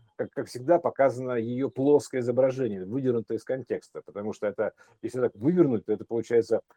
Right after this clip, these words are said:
это на-, намотать катушку лентами Мебиуса, я бы так назвал, понимаешь, да?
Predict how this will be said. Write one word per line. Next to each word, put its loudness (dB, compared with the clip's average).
это -2
на-, -2
намотать 2
катушку -2
лентами 0
Мебиуса, -4
я 2
бы -2
так -4
назвал, -12
понимаешь, -8
да? -6